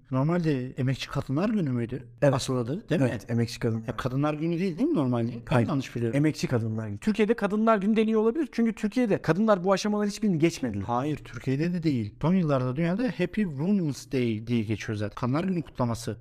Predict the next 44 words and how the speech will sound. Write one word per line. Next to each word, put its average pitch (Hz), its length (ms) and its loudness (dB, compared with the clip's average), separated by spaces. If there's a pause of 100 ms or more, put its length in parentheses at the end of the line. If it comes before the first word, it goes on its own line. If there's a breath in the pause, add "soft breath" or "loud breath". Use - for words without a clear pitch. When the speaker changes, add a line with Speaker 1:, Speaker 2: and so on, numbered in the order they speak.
Speaker 1:
Kadınlar 131 320 2
Günü. 196 200 0
Wo-, 151 380 -2
Women's 165 400 0
Day. 151 160 -2 (100)
Speaker 2:
Orijinali 131 440 2
Emekçi 160 360 2
Kadınlar 117 420 0
Günü'dür 107 280 0
aslında. 98 360 -4 (240)
Bunu 147 160 2
bu 147 60 -4
şekilde 147 300 2
yansıtmıyorlarsa 143 580 0
belki 139 240 2
bu 139 80 0
da 135 100 2
bir 139 80 -2
propaganda 143 520 2
ürünüdür. 113 480 -12
Bilemeyiz. 123 440 0
Speaker 1:
Normalde 175 640 2
biz 131 160 -4
hani 131 200 0
diyoruz 208 240 -2
ya 254 80 0
Kadınlar 131 400 -2
Günü, 120 220 -2
Kadınlar 117 380 -2
Günü. 117 220 -2
Dünyada 123 320 0
da 285 60 4
öyle 247 180 2
diyorlar. 117 280 -2
Bize 113 160 -2
özgü 120 200 -6
bir - 40 -6
şey 156 180 0
değil. 247 180 0
Ama 135 140 0
sanki 160 380 -2
bunun 170 160 0
olması 165 360 0
gereken 196 380 0